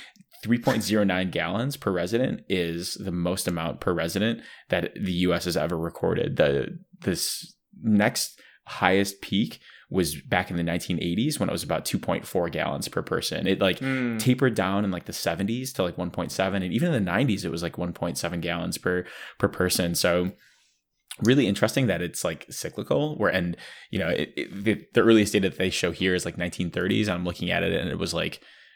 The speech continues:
Speaker 1: obviously it was prohibition, but it was, like, point nine gallons or one gallon of wine, even in the forties. So it's
Speaker 2: Even
Speaker 1: really
Speaker 2: point nine gallons during prohibition seems pretty high. I wonder what caused the nineteen eighties peak.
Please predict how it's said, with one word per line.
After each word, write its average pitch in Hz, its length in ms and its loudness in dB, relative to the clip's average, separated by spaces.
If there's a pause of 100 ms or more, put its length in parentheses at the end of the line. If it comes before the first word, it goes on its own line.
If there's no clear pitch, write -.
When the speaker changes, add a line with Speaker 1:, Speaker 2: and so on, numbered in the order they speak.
(160)
Speaker 1:
obviously 107 320 6
it - 20 2
was 90 100 -2
prohibition, 92 600 4
but - 80 0
it 58 40 -4
was, 82 100 -4
like, - 160 -10
point - 260 -2
nine 82 240 -2
gallons 110 400 0
or 78 120 -4
one 80 220 -6
gallon 95 240 0
of 101 100 -2
wine, 101 220 2
even 87 160 0
in 85 80 -4
the 82 80 -6
forties. 101 460 0
So 87 260 -2 (320)
it's 160 160 0
Speaker 2:
Even 98 100 2
Speaker 1:
really 135 140 6
Speaker 2:
point 123 80 2
nine 123 220 2
gallons 117 420 0
during 120 200 -4
prohibition 117 500 -2
seems 113 420 -8 (240)
pretty 120 220 -4
high. 113 320 0 (240)
I 156 100 8
wonder 180 680 8 (180)
what 143 480 6
caused 131 460 6
the 131 60 -2
nineteen 123 480 -2
eighties 120 600 -4
peak. 170 360 -4